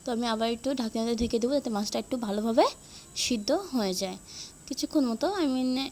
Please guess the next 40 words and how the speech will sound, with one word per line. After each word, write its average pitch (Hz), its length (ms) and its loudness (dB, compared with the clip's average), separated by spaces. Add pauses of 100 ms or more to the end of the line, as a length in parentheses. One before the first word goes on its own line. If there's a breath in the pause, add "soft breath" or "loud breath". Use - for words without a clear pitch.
এক 254 120 -4 (100)
থেকে 262 220 0 (320)
দুই 233 140 -2
মিনিট 240 180 0
মতো 240 160 -2
আমি 247 120 2
ঢাকনাতে 226 400 0
রাখবো। 220 320 -2 (560 loud breath)
কিছুক্ষণ 254 400 -2
পরে 247 160 0
আবার 262 220 0
ঢাকনাটা 233 280 -2
তুলে 262 260 0 (440 loud breath)
চামচ 226 380 2
দিয়ে 320 140 2 (120)
মাছগুলোকে 240 500 0 (180)
ভেঙে 220 240 4
নেব। 196 180 2 (320)
মাছগুলো 226 320 0
কিন্তু 311 200 2 (100)
একেবারে 247 420 4
ভাজা 254 280 2
হয়ে 302 180 6
গেলে 254 120 4 (140)
নরম 226 280 4
হয়ে 247 160 4
যায়, 285 200 2
সেক্ষেত্রে 247 440 -2
ভাঙতেও 214 300 0 (100)
কষ্ট 226 240 -2
হয় 220 180 -2
না, 311 60 0 (360 loud breath)
চামচ 226 320 2
দিয়ে 247 140 2
নাড়া 220 160 0
দিলেই 247 240 2 (180)
মাছটা 220 260 -2
পুরোটাই 247 320 0 (120)
ভেঙে 208 240 2
যায়। 185 180 -2